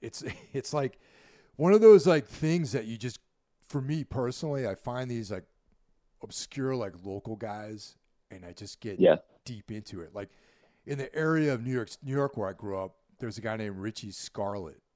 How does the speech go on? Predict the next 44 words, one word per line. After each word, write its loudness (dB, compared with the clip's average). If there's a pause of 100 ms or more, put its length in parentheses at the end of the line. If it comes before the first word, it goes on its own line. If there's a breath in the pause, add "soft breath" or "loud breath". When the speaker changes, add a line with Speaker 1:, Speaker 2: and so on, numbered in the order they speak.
(320)
Speaker 1:
who, -12
um, -18 (1120)
you -16
know, -10 (160)
I, -8
I -4
don't -4
even -6
know -4
what -8
happened -10
to -18
this -18
dude, -18
but -14
he -12
was, -4
like, -8
a -10
guy -12
when -16 (100)
I -14
was -10
a -16
kid -16 (1120)
that -12
he -8
had, 0
like, -4 (540)
he -2
was, 2
like, 4
a, -2 (100)
a, -6 (280)
a -8
household -2
name -10
if -20
you -10
were -12
into, -14
like, -12 (220)
like, -16
metal, -10